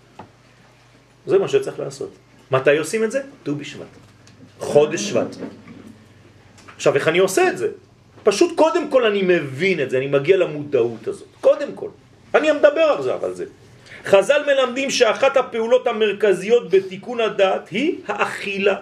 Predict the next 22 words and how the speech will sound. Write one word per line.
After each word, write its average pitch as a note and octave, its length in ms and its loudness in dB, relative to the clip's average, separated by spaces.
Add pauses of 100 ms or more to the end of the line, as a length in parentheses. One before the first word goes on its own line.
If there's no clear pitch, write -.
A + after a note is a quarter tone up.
(120)
הנה, E4 180 -4 (280)
אומרים D4+ 220 2
לך E4 200 2
דבר F4 300 2
פשוט. F#4 480 2 (180)
שב D4 420 2
בט"ו F#3+ 320 -2
בשבט D4 460 2 (200)
ותאכל. F#3+ 920 2 (1700)
למה? G3+ 280 4
כי F#3+ 120 -12
כשאתה A3 340 2
אוכל, A#3 400 2
מה B3 160 -2
אתה A#3+ 80 2
עושה? B3+ 320 0
אתה A#3 120 -2
מפנים A3+ 920 -2 (2250)
את A#2+ 120 -10
מה D3+ 160 2
שהיה C3+ 440 2
עכשיו C3 380 0